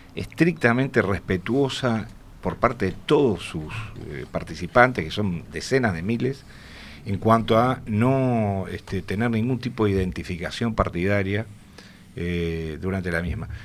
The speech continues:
Es más, yo me he encontrado con amigos míos, eh, que son colorados o que son blancos, eh, participando en la marcha. Algunos de ellos,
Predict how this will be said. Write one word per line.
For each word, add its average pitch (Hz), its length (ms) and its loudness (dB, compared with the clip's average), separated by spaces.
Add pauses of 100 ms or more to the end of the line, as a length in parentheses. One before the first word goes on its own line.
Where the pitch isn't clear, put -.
(120)
Es 131 140 4
más, 143 240 6
yo 139 100 8
me 143 60 4
he 135 40 2
encontrado 113 460 6
con 92 160 0
amigos 101 560 2 (140)
míos, 110 400 4 (800)
eh, 71 460 -8
que - 100 -6
son 98 380 2
colorados 104 960 4
o 73 40 -10
que 69 60 -12
son 90 180 -6
blancos, 123 600 0 (420)
eh, 92 240 0
participando 92 640 2
en 95 80 2
la 85 80 -2
marcha. 80 360 -6
Algunos 117 340 -2
de 131 60 0
ellos, 98 520 -2